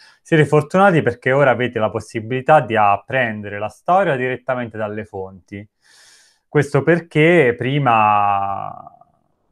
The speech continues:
si è sempre detto che il libro è la legge e quello che c'è scritto sul libro è scritto sul libro e va, va saputo. Invece, come poi abbiamo visto anche nelle indicazioni nazionali, sia per la primaria che sia per la secondaria e secondo grado,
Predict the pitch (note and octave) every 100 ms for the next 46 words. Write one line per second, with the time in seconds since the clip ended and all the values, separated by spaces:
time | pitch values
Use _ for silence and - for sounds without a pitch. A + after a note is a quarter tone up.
0 | _ - A2+ - A#2 G#2+ A2 G2+ A2+ -
1 | - G2+ G#2+ G#2+ G#2+ G#2+ G#2+ A2 B2 A2
2 | A#2 A#2+ C3+ C3+ C3 C#3 A2 A2 A2 A2
3 | A2+ A2 A#2+ A#2 A#2 A#2+ G2+ B2 A#2+ A2+
4 | B2 A#2+ A#2+ A#2+ G#2+ G#2 G#2 G2+ - G#2+
5 | G#2 A2+ A#2+ A#2+ G#2+ G#2+ G#2+ G2+ A2 A2
6 | - A2 G#2 A2 F2+ G2+ G2 _ _ _
7 | _ _ F3 F#3 D3 A2+ A2 - F3+ G#3+
8 | - B2 A#2 G#2+ B2+ B2 A2+ A2 A2+ -
9 | A#2 A2+ G#2+ G#2+ G#2+ A2 G#2+ - A#2 G#2
10 | G2 - A2 A2 G#2 G2 G2 - A2+ A2
11 | G#2 G#2+ A2 A2 G#2 F#2+ G2+ G#2+ - G#2+
12 | G#2 F#2+ G#2 G#2 G#2+ G2 F#2 G#2+ G#2+ D3+
13 | B2+ G2 F#2+ G#2+ B2+